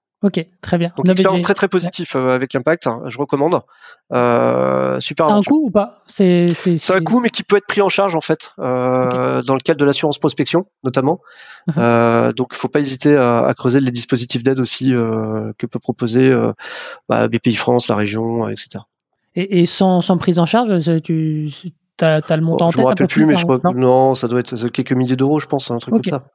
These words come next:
Speaker 1: Très bien. Euh, peut-être juste pour, euh, euh,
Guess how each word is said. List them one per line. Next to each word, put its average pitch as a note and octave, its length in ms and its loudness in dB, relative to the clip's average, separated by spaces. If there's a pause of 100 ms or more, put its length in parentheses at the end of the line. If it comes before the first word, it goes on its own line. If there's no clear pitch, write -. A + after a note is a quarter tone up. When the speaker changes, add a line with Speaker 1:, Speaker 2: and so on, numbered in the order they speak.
(320)
Speaker 1:
Très - 180 -2
bien. F3 100 -2 (480)
Euh, F3 380 4 (340)
peut-être G3+ 160 0
juste A#3 220 -6
pour, F#3+ 180 4
euh, F3 280 4 (520)
euh, E3 380 -2